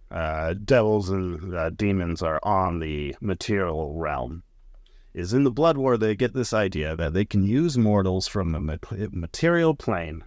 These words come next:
on their side of the war before they die. And from this, uh, practice is why we get, um, uh, mixed races of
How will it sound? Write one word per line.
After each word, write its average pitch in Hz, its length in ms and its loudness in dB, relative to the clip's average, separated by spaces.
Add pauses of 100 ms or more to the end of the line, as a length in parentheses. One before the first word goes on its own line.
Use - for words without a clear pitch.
(120)
on 87 180 0
their 127 160 4
side 104 320 4
of 80 140 -6
the 76 80 -6
war 80 420 -4 (260)
before 90 520 -2
they 78 180 -4
die. 73 500 -6 (960)
And 71 180 -8
from 156 300 6
this, - 240 -2 (360)
uh, 78 380 0 (120)
practice - 880 -2 (220)
is 87 200 -4
why 82 500 2 (120)
we 85 160 2
get, 80 480 -2 (120)
um, 60 520 -4 (880)
uh, 65 240 -4
mixed - 640 0
races 98 720 -2 (440)
of 78 360 -2